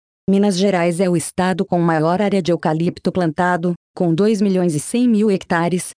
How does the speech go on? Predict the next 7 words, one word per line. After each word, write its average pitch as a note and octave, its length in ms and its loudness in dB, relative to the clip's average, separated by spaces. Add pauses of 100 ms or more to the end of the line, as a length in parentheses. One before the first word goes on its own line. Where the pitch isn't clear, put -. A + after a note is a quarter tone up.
(120)
equivalente F3+ 680 0
ao E3+ 100 0
tamanho F3 440 0
do D3 80 0
estado D#3+ 400 -2
de D#3+ 140 -2
Sergipe. C#3+ 680 -2